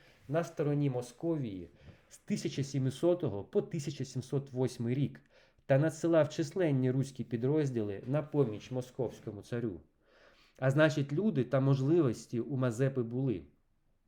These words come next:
Чого ж саме не було? Як же так вийшло, що народ, цілковито здібний до військової справи, який ніколи не хилив голови перед загарбниками, уникнув битви за найважливіше, що в нього є, за свою волю?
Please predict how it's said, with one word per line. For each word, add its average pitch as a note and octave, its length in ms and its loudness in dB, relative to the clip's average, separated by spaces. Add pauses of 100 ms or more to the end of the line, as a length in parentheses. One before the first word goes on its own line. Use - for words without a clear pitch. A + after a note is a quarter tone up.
(280)
Чого D#3 200 -2
ж F3+ 80 -4
саме D#3 300 0
не C3 80 0
було? C3 360 -4 (1300)
Як G3+ 240 4
же F#3+ 100 2
так F3+ 240 0
вийшло, E3 400 0
що - 160 -2
народ, E3+ 340 2
цілковито D#3 520 0
здібний C3 460 -2
до A2 140 -2
військової B2+ 560 -2
справи, A#2 640 -2
який A#2+ 320 -4
ніколи E3 540 2
не A#2 100 -6
хилив D3 320 -2
голови A#2+ 480 0
перед A2+ 300 -6
загарбниками, A2 800 -4 (420)
уникнув D#3 520 2
битви A#2+ 460 -4
за B2+ 180 0
найважливіше, C3+ 760 0
що B2 200 -4
в - 20 -2
нього A2+ 280 -2
є, A2 280 -4 (640)
за A2+ 180 -4
свою C3+ 380 -2
волю? A2+ 360 -4